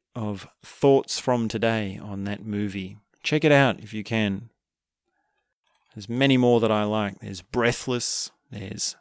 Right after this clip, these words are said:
The Weekend, there's Crazy Pete, which is actually Belmondo and Karina as well, taking the lead,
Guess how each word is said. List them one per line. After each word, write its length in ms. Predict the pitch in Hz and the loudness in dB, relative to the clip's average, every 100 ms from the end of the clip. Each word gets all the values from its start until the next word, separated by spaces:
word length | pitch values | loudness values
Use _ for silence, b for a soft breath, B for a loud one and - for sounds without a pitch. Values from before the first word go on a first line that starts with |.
| - | -12
The 120 | 107 | -8
Weekend, 920 | 98 107 123 - 117 113 113 120 - _ _ _ _ _ _ _ _ _ | -2 2 2 4 2 2 0 -4 -8 _ _ _ _ _ _ _ _ _
there's 720 | 110 101 95 60 62 - - - _ _ _ _ _ _ _ _ _ _ _ _ _ _ | -8 -6 -4 -6 -6 -4 -4 -8 _ _ _ _ _ _ _ _ _ _ _ _ _ _
Crazy 440 | - 131 135 123 123 | 2 4 4 2 0
Pete, 340 | 131 139 135 _ _ _ - | 2 2 0 _ _ _ -16
which 140 | 107 | -10
is 80 | 107 | -4
actually 600 | 113 - 117 107 104 107 - | -2 0 0 0 0 -6 -10
Belmondo 720 | 107 110 110 113 113 113 117 | 0 2 4 4 4 6 4
and 140 | 107 104 | 4 -2
Karina 600 | - 107 110 113 107 - _ _ - | 0 2 4 4 2 -4 _ _ -10
as 180 | 104 104 | -8 0
well, 420 | 110 120 156 165 _ | 2 2 0 -6 _
taking 340 | - 110 110 107 | -2 -2 -2 -4
the 100 | 104 | -2
lead, 400 | 107 120 135 | 0 0 -2